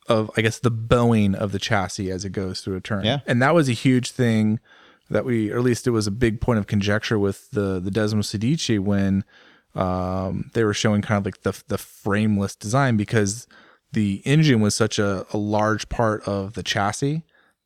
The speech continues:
Speaker 1: that some of the conjecture was, well, okay, well, the engine's so rigid and stiff 'cause it has to be. The castings are so big and they have to,
Speaker 2: Yep.
Speaker 1: they have to stay true for the cylinder to go up and down and da, da, da, da.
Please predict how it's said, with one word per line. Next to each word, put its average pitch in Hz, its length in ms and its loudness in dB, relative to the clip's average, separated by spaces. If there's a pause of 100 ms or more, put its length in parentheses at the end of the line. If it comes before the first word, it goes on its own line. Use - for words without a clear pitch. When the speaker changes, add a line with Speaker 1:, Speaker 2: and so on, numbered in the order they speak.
(120)
Speaker 1:
that 101 380 -4
some 117 140 -2
of 110 60 2
the 110 60 0
conjecture 107 420 0
was, 101 200 -2
well, 107 200 0
okay, 104 200 -2
well, 101 140 -2
the 101 120 -4
engine's 143 320 4
so 131 300 2
rigid 113 340 4
and 95 140 2
stiff - 340 -2
'cause 107 140 -4
it 95 80 -10
has 104 260 -2
to - 80 -16
be. 98 80 -8
The 90 100 -8
castings 101 520 -2
are 95 60 -4
so 104 280 -2
big 98 380 -2
and 95 100 -2
they 98 100 -2
have 95 200 -4
to, 95 240 -4
Speaker 2:
Yep. 143 180 2 (200)
Speaker 1:
they 120 80 2
have 107 160 2
to - 100 -6
stay 104 240 -2
true 101 400 -2
for 101 160 -4
the 98 60 -6
cylinder 101 540 -2
to 98 100 -4
go 101 160 -2
up 101 100 -4
and 98 100 -4
down 107 260 2
and 98 80 0
da, 98 100 -2
da, 98 120 -4
da, 95 180 -4
da. 107 180 0